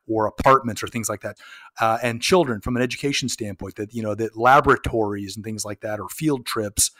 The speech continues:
are now done in the metaverse versus in classroom teaching or remote or those types of things.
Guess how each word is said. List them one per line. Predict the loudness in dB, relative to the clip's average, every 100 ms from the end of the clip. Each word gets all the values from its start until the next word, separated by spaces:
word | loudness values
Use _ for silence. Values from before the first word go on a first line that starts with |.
| -20 -10 -2
are |
now | 2 2
done | 2 0 2
in | 0 0
the | -2
metaverse | 0 2 2 0 0 -2
versus | -4 -4
in | -6 -8
classroom | -8 -8 -8 -10 -12
teaching | -12 -10 -10 -12
or | -12
remote | -8 -8 -8
or | -10
those | -10 -10
types | -12 -18
of |
things. | -20 _ -20